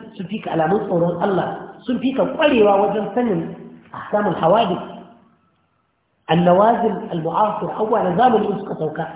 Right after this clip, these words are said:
ya ake yanke hukuncin su. Malamai sun yanke wannan hukunci, kuma an ɗabbaka wannan hukunci a birnin Makka da Madina. Sau da haka, in shugabanni suka bi wannan fatawar, a ƙaddara ko da kuskure ce fatawar, yi musu da'a wajibi ta don su saba ma Allah.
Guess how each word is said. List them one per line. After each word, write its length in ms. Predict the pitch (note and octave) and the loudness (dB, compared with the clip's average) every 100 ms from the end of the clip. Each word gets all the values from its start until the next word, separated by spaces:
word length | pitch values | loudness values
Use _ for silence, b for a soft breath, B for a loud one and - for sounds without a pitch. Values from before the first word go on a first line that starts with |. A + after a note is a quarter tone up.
| - | -8
ya 100 | F3 | -4
ake 140 | G3+ G#3+ F#3 | -2 0 0
yanke 140 | F3+ | 0
hukuncin 360 | E3 F3+ F3 E3 | -2 -2 -2 -4
su. 160 | - - - b b D3 | -8 -14 -20 b b 0
Malamai 300 | E3+ G3+ A#3+ | 2 2 0
sun 80 | C4 | -2
yanke 160 | C4+ A#3+ | -2 -2
wannan 220 | G3+ D3 | -2 -2
hukunci, 280 | D3 E3+ D#3 | -4 -8 -10
kuma 140 | G#3+ | -10
an 100 | G#3+ | -8
ɗabbaka 240 | C4+ A#3 - | -6 -4 -4
wannan 220 | G#3 F#3 | -2 -4
hukunci 400 | E3+ F#3+ F3 E3+ | -4 -6 -6 -6
a 40 | - | -6
birnin 260 | F3 F#3+ | -6 -4
Makka 200 | F#3+ - | -6 -6
da 80 | C3 | -8
Madina. 300 | A2+ G#2+ G2+ - - _ _ _ _ _ _ _ _ _ _ _ _ _ _ _ _ _ _ _ | -10 -12 -16 -20 -20 _ _ _ _ _ _ _ _ _ _ _ _ _ _ _ _ _ _ _
Sau 100 | A#3+ | 2
da 80 | A3+ | 4
haka, 200 | A#3 A#3 | 2 -2
in 140 | D4+ - | -4 -2
shugabanni 420 | C4+ G#3+ G#3 A3 | -2 0 0 -2
suka 160 | A#3+ A3 | -4 -2
bi 60 | F#3+ | -2
wannan 300 | F3 F3 E3+ | 0 0 -2
fatawar, 360 | E3 D3+ C#3 - | -2 -4 -6 -8
a 80 | - | -14
ƙaddara 600 | - F4 E4 B3+ G3+ - | -6 -6 0 2 4 2
ko 140 | A#3+ | 0
da 220 | B3 F#3 - | 2 0 -2
kuskure 400 | F#3+ B3+ G#3 - | -4 0 0 0
ce 80 | |
fatawar, 360 | - E3 F#3+ C4 - - - - _ _ - | -4 -2 -2 -2 -4 -12 -18 -20 _ _ -4
yi 80 | A3+ | -2
musu 200 | A#3+ A#3 | 0 2
da'a 240 | A3 G#3+ | 4 6
wajibi 380 | G3 G3+ F3+ G#3+ | 6 4 0 -4
ta 60 | F#3 | -6
don 180 | A#3+ D4+ | -4 -4
su 180 | F4+ B3+ | -4 -4
saba 180 | A3 F#3 | -2 -2
ma 100 | D#3 | -2
Allah. 260 | C#3+ D3 A#2+ | -4 -6 -6